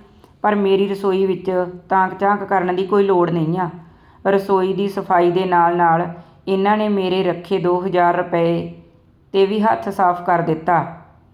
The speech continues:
ਆਪਣੀ ਨੂੰਹ ਦੀਆਂ ਗੱਲਾਂ ਸੁਣ ਕੇ ਸ਼ਿੰਦਰ ਕੌਰ ਦੀਆਂ ਅੱਖਾਂ ਵਿੱਚ ਹੰਝੂ ਆ ਗਏ ਅਤੇ ਉਹ ਕਹਿਣ ਲੱਗੀ, "ਮੈਂ ਕੁਝ ਵੀ ਗਲਤ ਨਹੀਂ ਕੀਤਾ, ਮੈਂ ਕੋਈ ਪੈਸੇ ਨਹੀਂ ਚੁੱਕੇ।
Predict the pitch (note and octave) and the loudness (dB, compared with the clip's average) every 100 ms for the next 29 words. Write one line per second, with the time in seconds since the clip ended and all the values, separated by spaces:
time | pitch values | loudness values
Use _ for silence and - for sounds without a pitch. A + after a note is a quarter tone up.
0 | _ _ _ F3+ E3+ F3+ F3+ F3 F3+ F#3+ | _ _ _ -2 -2 -2 -2 0 0 0
1 | G3 F3+ F3 F3+ F#3 F3+ E3+ F3 E3 D#3+ | 0 0 2 0 0 -4 -4 -2 -2 -4
2 | - - G3 F#3 F#3 F#3 F#3 E3+ E3+ F3+ | -8 -10 -8 -4 -2 0 0 0 0 0
3 | E3+ E3+ F3 F3 F3 F3+ E3+ F3+ G#3 F3+ | 0 -2 -2 -2 -4 -4 -4 0 2 2
4 | E3 E3 F3 E3+ - - - G3 G#3+ A3 | 2 -2 -4 -10 -20 -20 -8 -4 -2 -2
5 | G#3+ F#3 G#3 G#3 E3 E3 D3+ - - _ | 0 0 0 -2 -2 -4 -4 -10 -20 _
6 | _ G3+ G3+ G3+ G3 A3 A3 G3+ G3 A3+ | _ -6 -2 -2 -2 -2 0 0 0 -6
7 | G#3+ G3 - E3 D3+ - - - _ G3 | -4 -4 0 -2 -2 -6 -20 -20 _ -4
8 | G3+ G3+ A3+ A3+ G#3 G#3 F#3+ F3 F3 E3+ | 0 0 0 0 0 -2 -2 -4 -6 -4
9 | E3+ D#3 | -2 -2